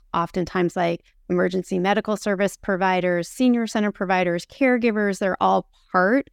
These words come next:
of these coalitions. Um, so there's, and I think now there's so many resources out there that anybody who has a question,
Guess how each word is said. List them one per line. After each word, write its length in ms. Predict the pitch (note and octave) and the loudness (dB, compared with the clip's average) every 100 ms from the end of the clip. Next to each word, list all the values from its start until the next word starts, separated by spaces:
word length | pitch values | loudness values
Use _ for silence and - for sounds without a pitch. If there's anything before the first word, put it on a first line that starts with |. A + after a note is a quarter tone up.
| _ _ _ _ | _ _ _ _
of 180 | G#3 F3+ | 0 2
these 240 | G3 F3+ | 2 0
coalitions. 1200 | - - F#3 F3+ E3 D#3 - D#3 F3+ G3+ G#3 G3+ - | -2 -2 0 0 -2 -4 -4 -4 -2 -2 -4 -6 -6
Um, 560 | - F#3+ F3 E3+ F#3+ G3 _ _ _ _ _ - | -2 0 0 -2 -4 -8 _ _ _ _ _ 0
so 80 | B3+ | 2
there's, 180 | C4 C4 - _ | 4 0 -6 _
and 100 | A3+ | 0
I 80 | B3+ | 2
think 220 | D#4 C#4+ | 2 0
now 400 | G3 F#3 G3+ G#3 | 2 0 0 0
there's 300 | G#3 G3 F#3+ | -2 -4 -6
so 460 | - - G3 F#3+ F#3 | -12 -2 0 2 2
many 320 | F3+ F3 F3 | 0 0 0
resources 600 | D#3+ E3+ - E3+ F#3+ E3+ - | -2 -4 -4 -6 -6 -8 -6
out 240 | E3 - | -8 -4
there 200 | G#3 G3+ | 0 0
that 220 | F#3+ - | 0 -2
anybody 560 | G3 G#3+ G#3+ G3+ G3 F#3+ | 0 0 0 0 -2 -2
who 120 | G#3+ | -2
has 260 | F3 E3+ F3 | -2 -4 -4
a 80 | |
question, 800 | - - D#3+ - - B3 C4+ C#4 | -6 -8 -10 -10 -4 0 2 0